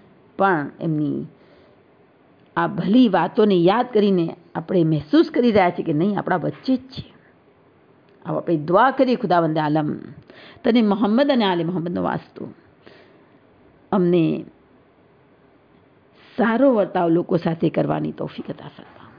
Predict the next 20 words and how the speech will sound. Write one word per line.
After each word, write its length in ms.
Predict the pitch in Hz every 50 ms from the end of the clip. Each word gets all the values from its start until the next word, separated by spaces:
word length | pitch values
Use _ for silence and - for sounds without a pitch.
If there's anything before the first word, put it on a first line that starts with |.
| - - - - - - - - - - - - - - -
અઝીઝો, 340 | 208 175 180 175 160 - 196
એવો 200 | 175 208 254 269
સારો 380 | - 247 226 202 190 180 185
વર્તાવ 320 | 170 156 - - 160 160 151
કરવો 280 | 147 - 156 156 165
જોઈએ 280 | 151 147 160 165 202 240
આપણે 260 | 220 185 - 254 202
લોકો 260 | 196 185 180 - 214
સાથે 400 | 202 - 226 220 226 - 285 302 294 302 294 - - - - - -
કે 60 | -
અગર 120 | 202 190 202
આપણે 220 | 180 170 180 180
જીવતા 380 | 160 143 180 196 202 - 285 269
હોય 120 | 277 294
તો 60 | 320
આપણી 180 | 285 233 262 254
મુલાકાત 760 | 196 190 190 202 214 - - - 226 226 254 294 294 294 262
માટે 440 | 208 190 185 190 - 170 165 - -
બેચેન 520 | - - 175 190 196 - - 233 240 196 151
હોય, 280 | 151 175 - 117 117